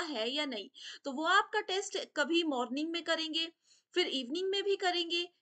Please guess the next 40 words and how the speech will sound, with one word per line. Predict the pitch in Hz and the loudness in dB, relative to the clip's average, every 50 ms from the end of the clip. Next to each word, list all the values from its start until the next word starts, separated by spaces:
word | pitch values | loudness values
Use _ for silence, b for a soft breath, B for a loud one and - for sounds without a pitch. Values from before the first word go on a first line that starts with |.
| _ _ - | _ _ -8
एक्सरसाइज | 277 302 - 415 427 403 440 381 403 381 381 | -6 -2 0 0 2 4 4 4 4 2 0
करने | - 381 370 370 392 370 | -2 -4 -2 -2 -4 -2
के | 381 370 | -2 0
बाद | 302 339 339 349 349 - | 2 2 2 2 0 -2
सेम | - 370 349 349 349 330 | -2 -2 -2 -2 -2 -2
टेस्ट | 359 339 349 339 - 349 | -2 -4 -4 -4 -4 -6
होगा, | 339 320 339 330 | -2 0 0 -2
एक्सरसाइज | 320 320 - 311 302 320 294 302 294 | -2 -2 -6 -6 -2 -2 -2 -2 -2
करने | - 269 254 247 247 | -4 -2 -2 -2 -4
से | 254 277 269 | -4 -6 -8
पहले | 262 240 208 202 196 220 285 | -8 -6 -6 -4 -4 -2 0
भी | 302 370 | 0 0
सेम | 349 370 359 339 330 320 | 0 0 -2 -4 -4 -4
टेस्ट | 330 320 339 - - | -6 -6 -6 -6 -6
होगा, | 330 302 277 302 330 359 339 | -6 -6 -4 -2 -2 -2 -2
ये | 247 247 349 415 403 359 | 0 0 0 0 0 2
जानने | 359 294 262 254 254 269 269 | 2 2 2 0 -2 -4 -4
के | 254 277 247 | -4 -4 -4
लिए | 233 247 269 330 | -4 -4 -4 -4
कि | 339 - 330 - 320 302 B B B B B B B - | -6 -6 -10 -12 -14 -18 B B B B B B B 0
बीपी | - 294 320 349 311 370 381 392 | 2 4 4 4 4 4 4 4
की | 381 370 381 | 4 2 2
कोई | 381 - 339 294 269 | 2 0 -2 0 0
और | 269 269 311 339 294 | 2 4 4 2 2
रीजन | 311 320 311 302 302 339 349 370 | 0 -2 -2 0 0 -2 -2 -2
है, | 359 370 392 539 - _ _ _ _ - | -2 -4 -4 -4 -8 _ _ _ _ -4
बीपी | 240 294 320 320 359 339 | -2 0 0 0 -2 -2
बढ़ने | 254 254 277 294 285 294 339 | 0 -2 -2 -2 -2 -2 -2
या | 349 359 349 330 | 0 0 0 0
घटने | 330 302 - 285 285 320 | -2 -4 -6 -4 -6 -4
का | 320 339 330 | -4 -2 -4
कोई | 330 320 294 269 | -2 -4 -2 -2
और | 262 262 302 330 330 | 0 0 0 0 0
रीजन | 330 320 294 330 320 320 | -2 -4 -2 -4 -4 -2
है | 330 339 392 381 | -2 -2 0 0
या | 285 262 269 294 339 - | 2 2 2 2 2 0
फिर | 339 302 269 | -4 -4 -4
वो | 302 311 | -6 -4
कंसिस्टेंस | 311 302 262 247 240 - 240 233 - - - 214 196 185 - | -2 -2 -4 -2 -4 -6 -8 -8 -8 -10 -10 -10 -10 -12 -12
है, | - | -14